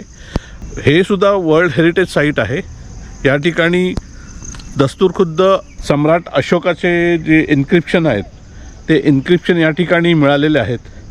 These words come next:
आणि आपल्या भारताच्या इतिहासाच्या दृष्टीने, अ, हा जो परिसर आहे, हा फार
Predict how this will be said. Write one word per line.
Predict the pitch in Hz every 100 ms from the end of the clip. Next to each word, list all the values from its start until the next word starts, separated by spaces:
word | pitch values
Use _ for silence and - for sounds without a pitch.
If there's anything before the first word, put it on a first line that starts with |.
| - - - - - -
आणि | 123 156 185 190 185 - - - - - - - - - -
आपल्या | 208 170 175 180 180 180
भारताच्या | 135 120 127 151 175 196 208 208 -
इतिहासाच्या | 165 147 185 190 202 208
दृष्टीने, | 185 180 - 208 202 208 202 - -
अ, | 165 165 160
हा | 180 180 190
जो | 175 185 190 - 165 175
परिसर | 160 170 202
आहे, | 175 151 123
हा | - - 175
फार | 165 180 185